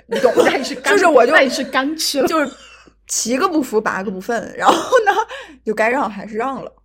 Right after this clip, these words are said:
Speaker 1: 就是这样的一个状态。但是真的让到你觉得我不行，我受不了了，我就不能再这样下去，我就走了。真的是，你有一个那个爆发的时刻，
Speaker 2: 嗯。
Speaker 1: 我就是不可以再这样继续下去。
Speaker 2: 剖析的太多了，就是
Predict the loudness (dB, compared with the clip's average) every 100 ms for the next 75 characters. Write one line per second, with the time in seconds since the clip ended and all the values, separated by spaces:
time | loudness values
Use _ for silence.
0 | -10 -8 -4 -2 0 -2 -2 -4 -6 -4
1 | -2 -2 -4 -10 -18 -6 -4 -2 -2 -2
2 | -2 -2 -6 _ _ _ -10 -6 -6 -4
3 | -6 -6 -6 -8 -10 -10 -10 -10 -12 -14
4 | -20 -12 -12 -10 -12 -10 -10 -10 -12 -14
5 | -14 -14 -14 -14 -16 -18 _ _ _ _
6 | _ _ _ _ _ -12 -10 -8 -10 -12
7 | -14 -20 -20 -8 -4 -4 -4 -6 -2 -2
8 | 0 0 4 4 2 0 -2 -4 -8 -14
9 | -12 -10 -8 -4 -4 -4 -6 _ _ -10
10 | -6 -6 -6 -8 -14 -16 -16 -16 -16 -20
11 | -20 -20 _ _ _ _ _ _ _ _
12 | _ _ _ _ _ _ _ _ _ -16
13 | -14 -16 -14 -16 -14 -14 -10 -8 -10